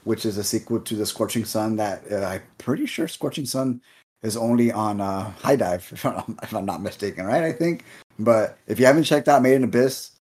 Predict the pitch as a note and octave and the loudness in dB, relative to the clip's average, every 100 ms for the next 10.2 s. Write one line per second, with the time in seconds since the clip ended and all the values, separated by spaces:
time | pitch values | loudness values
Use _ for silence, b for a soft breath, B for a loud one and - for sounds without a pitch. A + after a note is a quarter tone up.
0 | _ - A#2+ C3 B2 C3 C3+ C#3+ C#3+ - | _ 0 4 4 4 8 8 6 0 -10
1 | _ _ A2+ A2 A2+ G#2 F#2 - _ _ | _ _ -2 0 0 0 -2 -10 _ _
2 | _ _ - A2 A2+ A#2+ G#2 G2 E2+ - | _ _ -14 -4 0 2 2 0 -2 -10
3 | b b - - C#3 F#2 - G#2 G#2 A2+ | b b -4 -2 -2 -6 -4 -4 0 0
4 | G#2 A2+ A2+ A#2 A2 A#2+ B2+ C#3 - - | 2 2 2 0 2 2 2 0 -2 -8
5 | G2 A#2 A2+ A2 - - _ _ - G#2+ | -2 0 0 0 -6 -20 _ _ -4 -2
6 | A#2 B2 B2+ A#2+ - _ - C3 A#2+ B2 | 4 4 4 2 -2 _ -4 4 6 4
7 | - A2+ A#2 C#3+ - A#2 - A#2 A#2+ A2+ | 2 2 6 6 4 -4 -4 -4 2 2
8 | F#2+ G2 A2 A#2 A2 G#2+ - G#2+ B2+ B2+ | 2 -2 -2 0 0 -2 -2 0 2 2
9 | G#2 G2 G2+ G#2+ G#2+ A2 G#2+ B2 B2 A2 | 2 -4 -6 -4 -2 -2 0 0 0 -2
10 | G2+ F#2+ | -2 -4